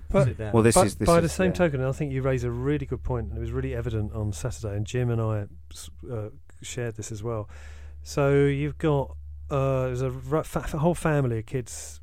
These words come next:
Speaker 1: with their dad sitting right next to us, and obviously bought five season tickets at a hundred quid each, and he's got
Speaker 3: Mm.
Speaker 1: himself one. They've all got the kit shirts on.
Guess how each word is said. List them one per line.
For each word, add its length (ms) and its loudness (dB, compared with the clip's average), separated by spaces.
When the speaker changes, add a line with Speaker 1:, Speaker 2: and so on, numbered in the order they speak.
Speaker 1:
with 140 -6
their 140 -2
dad 380 -6
sitting 320 -8
right 180 -4
next 240 -12
to 160 -8
us, 420 -12
and 80 -8
obviously 260 -6
bought 320 -6
five 320 -6
season 280 -8
tickets 300 -8
at 80 -10
a 40 -12
hundred 280 -6
quid 180 -8
each, 420 -12
and 100 -8
he's 100 -8
got 140 -8
Speaker 3:
Mm. 20 -12
Speaker 1:
himself 420 -10
one. 240 -10
They've 220 -10
all 420 -2
got 220 -6
the 120 -8
kit 240 -10
shirts 500 -6
on. 220 -6